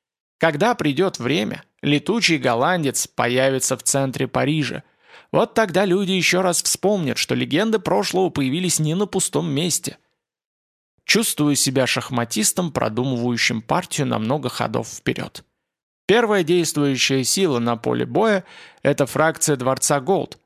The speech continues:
с зачатком развивающихся интересов разных земных государств. Им нужны летающие города и свободный доступ в изнанку. Вторая сила — это кригеры, которые используют пробуждённых как выращиваемую кормовую базу.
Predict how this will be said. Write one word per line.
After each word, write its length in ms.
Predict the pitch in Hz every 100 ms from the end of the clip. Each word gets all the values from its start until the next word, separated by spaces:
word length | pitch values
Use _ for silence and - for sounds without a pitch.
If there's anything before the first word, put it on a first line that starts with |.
| -
с 80 |
зачатком 680 | 135 123 127 - 160 - 139
развивающихся 800 | 135 127 143 139 131 - 123 143
интересов 580 | 135 131 151 208 - -
разных 540 | - 135 160 160 156
земных 400 | 127 135 131 139
государств. 680 | 123 - 135 123 120 - - _ _ _ _ _
Им 240 | 247 254
нужны 320 | 233 202 208
летающие 580 | 226 190 202 202 185 180
города 400 | 160 170 165 190
и 40 | 175
свободный 500 | 131 131 151 143 135
доступ 400 | 139 127 123 127
в 100 | 123
изнанку. 540 | 120 113 - - - _ _ _
Вторая 420 | - 160 135 135
сила — 300 | 170 - 208
это 180 | 214 214
кригеры, 480 | - 165 160 147 147
которые 440 | 135 123 135 147
используют 460 | 139 - 156 143 127
пробуждённых 680 | 143 131 135 135 202 226 214
как 200 | 151 -
выращиваемую 800 | 131 127 160 - 165 170 165 160
кормовую 520 | - 139 120 120 131
базу. 380 | 120 120 120 -